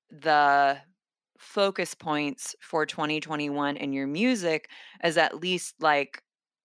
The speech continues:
five song record, at least, like, a mixtape, at least getting it out there, because nines are about culmination.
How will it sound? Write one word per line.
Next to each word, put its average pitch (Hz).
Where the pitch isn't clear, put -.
five 143
song 135
record, 127
at 156
least, 151
like, 139
a 160
mixtape, 143
at 135
least 160
getting 151
it 143
out 143
there, 147
because 180
nines 247
are 277
about 226
culmination. 185